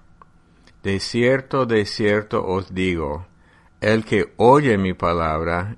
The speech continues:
y cree al que me envió, tiene vida eterna, y no vendrá a condenación, mas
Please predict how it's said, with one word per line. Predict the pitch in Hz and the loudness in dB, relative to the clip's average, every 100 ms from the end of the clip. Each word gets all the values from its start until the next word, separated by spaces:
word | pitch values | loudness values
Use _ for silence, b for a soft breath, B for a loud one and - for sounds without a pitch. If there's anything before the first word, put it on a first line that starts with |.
| _ | _
y | 104 104 | -4 -4
cree | - 135 143 123 104 | -2 0 2 4 4
al | 101 110 | 4 2
que | - 104 | -2 -2
me | 95 | -2
envió, | 87 87 98 117 127 139 - b b b b | -4 -2 2 4 2 -2 -14 b b b b
tiene | - 107 104 98 | 0 0 2 0
vida | 98 110 113 113 107 | 0 0 2 0 -2
eterna, | 98 92 117 101 87 78 65 80 - _ b b b b | -6 -4 -2 0 -2 -6 -10 -14 -20 _ b b b b
y | - 101 | -4 0
no | 107 117 | 0 2
vendrá | 120 117 104 104 113 | 2 2 2 2 2
a | - 101 | 2 0
condenación, | - 95 92 87 85 85 127 117 90 | 0 -4 -2 -4 -6 -6 0 0 2
mas | 92 98 98 | 0 -2 -4